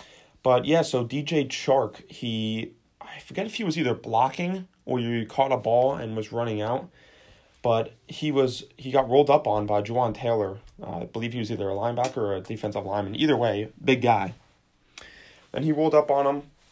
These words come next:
and rolled up on D J Chark's leg. Now, reports came out that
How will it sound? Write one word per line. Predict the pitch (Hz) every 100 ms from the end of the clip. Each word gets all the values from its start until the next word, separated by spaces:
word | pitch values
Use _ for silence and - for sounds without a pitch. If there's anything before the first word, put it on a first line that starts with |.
| _ _ _
and | 135 127 120 120 117
rolled | 127 127
up | 123
on | 113
D | 117
J | 113 110
Chark's | 107 107 -
leg. | 113 110 110 - _ _ _
Now, | 117 107
reports | 104 107 135 127
came | - 127
out | 120 117 -
that | 110 107 101